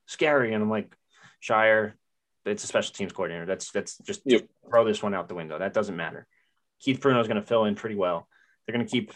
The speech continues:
Speaker 1: they have other guys on staff that can fill in on that role without having to take up a spot for on the road recruiting. Rob Smith got fired. There's no way around it. Let's just stop that one right there. Like,
Speaker 2: Yep.
Speaker 1: yeah, not
Speaker 2: Huge
Speaker 1: really.
Speaker 2: upgrade in Harris Simiak.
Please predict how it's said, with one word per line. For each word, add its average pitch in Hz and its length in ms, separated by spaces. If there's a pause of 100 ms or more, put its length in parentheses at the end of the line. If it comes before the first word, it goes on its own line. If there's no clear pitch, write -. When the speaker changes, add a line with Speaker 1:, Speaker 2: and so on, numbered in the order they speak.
(140)
Speaker 1:
they 113 220
have 123 140
other 123 200
guys 113 240
on 104 80
staff 104 240
that 98 120
can 101 140
fill 110 280
in 98 100
on 95 80
that 95 160
role 101 200
without 101 380
having 104 340
to 101 200
take 107 240
up 95 100
a 85 60
spot 92 320
for 90 180
on 92 100
the 92 60
road 92 160
recruiting. 85 440 (420)
Rob 131 160
Smith 127 220
got 107 140
fired. 85 280
There's 101 180
no 113 100
way 104 160
around 80 260
it. 69 140
Let's 107 180
just 104 160
stop 98 320
that 98 260
one 98 180
right 82 260
there. - 220 (280)
Like, 147 140
Speaker 2:
Yep. 127 200 (320)
Speaker 1:
yeah, 117 120
not 123 180
Speaker 2:
Huge 170 200
Speaker 1:
really. 160 100
Speaker 2:
upgrade 151 260
in 135 80
Harris 135 280
Simiak. 131 400